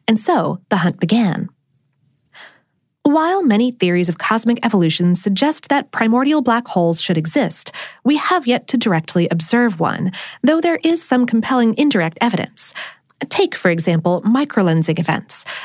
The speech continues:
the transient brightening of stars caused by a massive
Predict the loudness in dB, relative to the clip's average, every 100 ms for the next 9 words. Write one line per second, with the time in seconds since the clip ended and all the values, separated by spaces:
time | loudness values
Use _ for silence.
0 | 0 0 0 -4 0 2 2 0 0 -2
1 | 0 2 2 0 0 0 0 -2 -4 0
2 | 0 0 0 2 2 0 -4